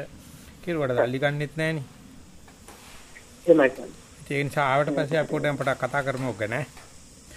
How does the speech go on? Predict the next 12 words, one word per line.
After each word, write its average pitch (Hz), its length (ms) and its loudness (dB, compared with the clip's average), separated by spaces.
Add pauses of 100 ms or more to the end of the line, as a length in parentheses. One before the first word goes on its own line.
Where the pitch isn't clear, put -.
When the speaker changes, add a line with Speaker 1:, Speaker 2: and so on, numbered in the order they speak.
(140)
Speaker 1:
ආ 165 160 6
මේ 180 200 4
චි-, 151 160 -2
Speaker 2:
එහෙමයි 165 200 6
Speaker 1:
චිත්ත 151 140 8
Speaker 2:
සර්. 226 80 8
Speaker 1:
අපි 165 240 8
විසිහය 156 380 6
වෙනිදා 196 380 6
මෙහි 175 220 4
තියෙන 180 280 2
පින්කමක්. 180 360 0